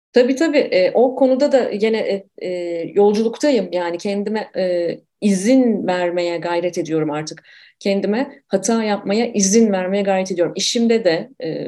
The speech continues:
gündelik hayatımda da, e, işte orada gene kırıl-, e, kırıl-, yaralanmaya açık olmak, kırılmaya açık olmak önem arz ediyor. Çünkü o zaman özür dilemeyi de biliyorsun. Yani "Kusura bakmayın." demeyi de biliyorsun. E, evet, ben de yanılabilirim, hata yapabilirim.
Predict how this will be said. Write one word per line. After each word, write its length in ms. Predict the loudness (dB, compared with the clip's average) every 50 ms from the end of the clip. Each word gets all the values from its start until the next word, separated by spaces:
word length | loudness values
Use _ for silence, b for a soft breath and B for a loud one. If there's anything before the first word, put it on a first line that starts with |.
| -8 -10 -10 -12
gündelik 400 | -8 -4 -4 0 0 -2 -2 0
hayatımda 600 | 0 0 0 0 -2 -4 -4 -4 0 0 0 0
da, 160 | 0 -4 -4 B B B B B B -6 -2
e, 300 | -2 0 0 -2 -6 -10 -8
işte 200 | -6 -2 0 0
orada 320 | 2 4 4 4 4 4
gene 260 | 4 4 4 4 4
kırıl-, 320 | 4 6 4 4 4 2 0
e, 160 | 0 -2 -2 0
kırıl-, 400 | -2 -2 -2 -2 -2 -6 -10 -14 -14 -6 -2
yaralanmaya 520 | -2 0 0 0 0 0 0 0 0 0
açık 240 | -2 -4 -6 -2 0
olmak, 300 | 0 0 0 -2 -6 -6
kırılmaya 360 | -4 -2 -2 0 0 -2 -2
açık 240 | -2 -4 -6 -4 -2
olmak 280 | -2 -2 -2 -4 -8 -8 -10 -12 -8 -4
önem 260 | -2 0 0 0 0
arz 260 | 2 0 0 0 0
ediyor. 220 | -2 0 0 0 0
Çünkü 240 | 0 0 0 2
o 60 | 0 0
zaman 240 | 0 -2 -4 0 0
özür 220 | 0 0 0 -2
dilemeyi 360 | 0 0 0 2 2 0 0
de 100 | -2 -4
biliyorsun. 420 | -6 -6 -6 -6 -6 -6 -8 -8 -6
Yani 180 | -6 -8 -8
"Kusura 260 | -8 -8 -2 -2 0 0
bakmayın." 440 | 0 -2 -2 -4 -4 -2 -2 -4 B B B B B B B 0
demeyi 320 | 2 2 2 0 0 0
de 260 | 0 0 -2 -2 -8 -8
biliyorsun. 580 | -6 -4 -2 -2 -2 -4 -4 -4 -4 -4 -6 B B B B B B B B -6 -2
E, 40 | -2 0 0 0 -2 -2 -4 -6 -8 -4 0
evet, 280 | 2 2 2 2 2 0
ben 200 | 0 2 2 0
de 40 |
yanılabilirim, 680 | 0 0 0 -2 -2 0 -2 -2 -2 -4 -6 -4 -4 -6
hata 280 | -6 -4 -4 -2 0 0
yapabilirim. 600 | 0 -2 -4 -6 -6 -6 -4 -4 -4 -4 -6